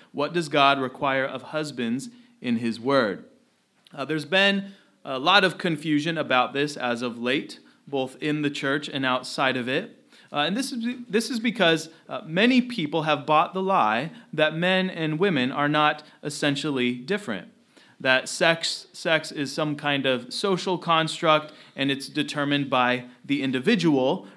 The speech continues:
rather than assigned to them by God. This is, of course, a lie. And then there are Christians who might not go that far, but who think that in marriage, and especially in Christian marriage,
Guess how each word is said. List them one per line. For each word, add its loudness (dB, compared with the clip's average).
rather 4
than 2
assigned -2
to -6
them -2
by -2
God. 2
This -10
is, -6
of -12
course, -12
a -12
lie. -2
And 2
then 4
there 6
are 8
Christians 0
who -2
might 4
not 0
go 2
that 4
far, -6
but 2
who 2
think 0
that 4
in 2
marriage, 4
and -6
especially -4
in -2
Christian -4
marriage, -6